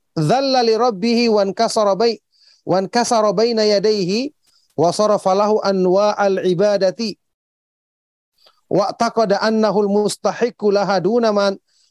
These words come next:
duna siwahu. Perkara yang kedua, bahwa orang yang telah memahami kandungan yang ditujukan dalam dua nama Allah yang maha indah ini,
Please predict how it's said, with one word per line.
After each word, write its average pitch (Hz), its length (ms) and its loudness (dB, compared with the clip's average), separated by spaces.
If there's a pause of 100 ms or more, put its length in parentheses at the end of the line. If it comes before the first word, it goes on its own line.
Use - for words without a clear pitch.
duna 233 400 0
siwahu. 226 500 0 (1800)
Perkara 247 340 0
yang 233 80 0
kedua, 175 400 -2 (800)
bahwa 196 320 0
orang 247 240 0
yang 214 160 0
telah 202 240 -2
memahami 185 560 0 (1040)
kandungan 233 560 0
yang 208 160 0
ditujukan 208 640 -2
dalam 190 400 -2 (580)
dua 208 320 2
nama 185 160 0
Allah 190 320 2
yang 170 80 -2
maha 165 240 -2
indah 165 240 0
ini, 135 240 -2